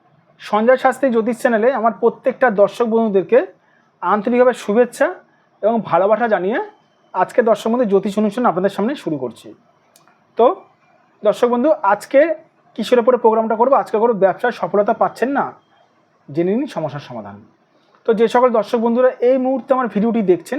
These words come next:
তাদেরকে আমি অনুরোধ করব, আপনারা আমার চ্যানেলটি সাবস্ক্রাইব অবশ্যই করবেন দর্শক বন্ধু। সাবস্ক্রাইব করলে কিন্তু জ্যোতিষ সংক্রান্ত বহু রকম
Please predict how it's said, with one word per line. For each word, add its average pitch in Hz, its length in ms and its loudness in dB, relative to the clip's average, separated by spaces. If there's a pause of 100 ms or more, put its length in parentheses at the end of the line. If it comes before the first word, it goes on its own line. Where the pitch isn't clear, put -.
তাদেরকে 190 280 -2
আমি 214 100 -2
অনুরোধ 202 280 -2
করব, 180 140 -2 (760)
আপনারা 220 300 0
আমার 233 200 -4
চ্যানেলটি 214 380 -2 (600)
সাবস্ক্রাইব 220 480 -2 (100)
অবশ্যই 214 340 -4
করবেন 208 280 0
দর্শক 202 220 -2
বন্ধু। 254 220 -4
সাবস্ক্রাইব 208 420 -2
করলে 240 220 2
কিন্তু 233 180 -2 (100)
জ্যোতিষ 214 240 -2 (100)
সংক্রান্ত 226 320 -2 (200)
বহু 208 180 2 (800)
রকম 202 240 0